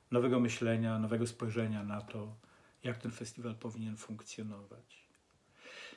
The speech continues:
Życzę wam, moi drodzy, abyśmy wyszli z tego cienia zagrożenia wspólnie i każdy z osobna o wiele, o wiele silniejszy. I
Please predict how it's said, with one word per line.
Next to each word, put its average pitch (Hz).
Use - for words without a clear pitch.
Życzę 185
wam, 190
moi 165
drodzy, 160
abyśmy 147
wyszli 143
z -
tego 123
cienia 170
zagrożenia 120
wspólnie 120
i 120
każdy 123
z 113
osobna 117
o -
wiele, 113
o 107
wiele 107
silniejszy. 113
I 139